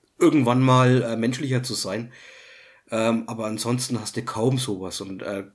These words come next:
klar bietet sich's hier an, bei einer durchgehenden Handlung auch, dass du wesentlich mehr Char-,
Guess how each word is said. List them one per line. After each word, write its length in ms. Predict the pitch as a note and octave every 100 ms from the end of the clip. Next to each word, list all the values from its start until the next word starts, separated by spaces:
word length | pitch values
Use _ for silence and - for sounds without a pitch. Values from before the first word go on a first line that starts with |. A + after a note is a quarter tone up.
| _
klar 220 | - G2+ G#2
bietet 260 | B2 B2
sich's 200 | A#2 G#2
hier 260 | - A2 -
an, 260 | A2+ D3
bei 120 | B2 A2+
einer 140 | A2+
durchgehenden 640 | C#3+ C#3 - A#2 G#2 G2+
Handlung 380 | F2+ B2 D#3 D#3
auch, 400 | D3 D3 D3 - - - - - - - -
dass 380 | A2 G#2 -
du 240 | A#2+ A2+ G#2+
wesentlich 400 | A2 G#2 G#2 G#2+
mehr 420 | G2+ F#2 F2+ E2+
Char-, 240 | - F2